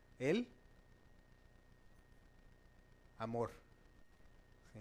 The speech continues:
El amor. Porque podemos hacer todo eso, todo lo que hagamos, pero sin amor, de nada sirve. Entonces, dice, amar a los no creyentes, comunicarse con ellos y explicar el evangelio con claridad. Anoche teníamos una cena,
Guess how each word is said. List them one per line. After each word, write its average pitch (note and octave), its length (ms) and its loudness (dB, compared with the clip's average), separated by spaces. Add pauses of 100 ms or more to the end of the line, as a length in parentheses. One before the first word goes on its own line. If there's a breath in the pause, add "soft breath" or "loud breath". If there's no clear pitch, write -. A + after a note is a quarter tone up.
(100)
El G#2 140 -2
amor. G#2 280 -4 (420 soft breath)
Porque C#3 200 4
podemos F3+ 340 12
hacer F#3 180 10
todo G3 260 10
eso, F3 440 10
todo F#3+ 160 12
lo F3 120 10
que E3 100 10
hagamos, F3 300 10
pero C3 180 4
sin D3 180 4
amor, D#3+ 300 6 (480)
de B2 140 0
nada D#3 420 4 (760)
sirve. A2 480 0 (200)
Entonces, C3+ 440 0 (360 loud breath)
dice, C3+ 160 2
amar C#3 240 10
a D#3+ 40 12
los C#3+ 180 8
no C3+ 140 0
creyentes, C#3 680 2
comunicarse C#3 720 6
con D3+ 200 6
ellos E3 300 6
y D3 60 6
explicar C3+ 500 4
el E3 100 10
evangelio D#3 560 6
con B2+ 140 0
claridad. B2+ 540 8 (480 soft breath)
Anoche D3 320 4
teníamos D3+ 440 4
una C#3 460 6 (200)
cena, C#3+ 480 4